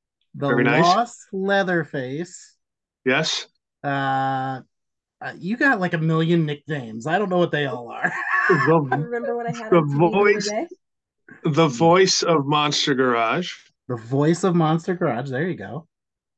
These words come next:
Speaker 1: No, I don't.
Speaker 2: And,
Speaker 1: What did you have?
Speaker 2: and almost, and, and guy who's almost fifty-six years old. So.
Speaker 1: Ah, you look great for your age. That age is just a
Speaker 3: Obviously
Speaker 1: number.
Speaker 3: iconic from Hannah Montana.
Speaker 1: Oh, that's right.
Speaker 2: Oh, thank you.
Speaker 1: That's
Speaker 2: Chicken
Speaker 1: right.
Speaker 2: It, all that.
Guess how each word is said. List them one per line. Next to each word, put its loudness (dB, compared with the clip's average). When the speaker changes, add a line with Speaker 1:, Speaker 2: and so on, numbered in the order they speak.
Speaker 1:
No, -4
I -6
don't. -6
Speaker 2:
And, 0
Speaker 1:
What -4
did -14
you -4
have? -2
Speaker 2:
and 2
almost, 2
and, 0
and 2
guy 4
who's 6
almost 2
fifty-six 0
years 0
old. -6
So. -10
Speaker 1:
Ah, 2
you 2
look 0
great 0
for -2
your 0
age. -4
That -4
age 2
is 0
just -6
a -2
Speaker 3:
Obviously -4
Speaker 1:
number. -6
Speaker 3:
iconic -2
from -2
Hannah -2
Montana. -2
Speaker 1:
Oh, -12
that's -12
right. -14
Speaker 2:
Oh, 6
thank 0
you. 0
Speaker 1:
That's -10
Speaker 2:
Chicken 2
Speaker 1:
right. 6
Speaker 2:
It, 0
all 4
that. 2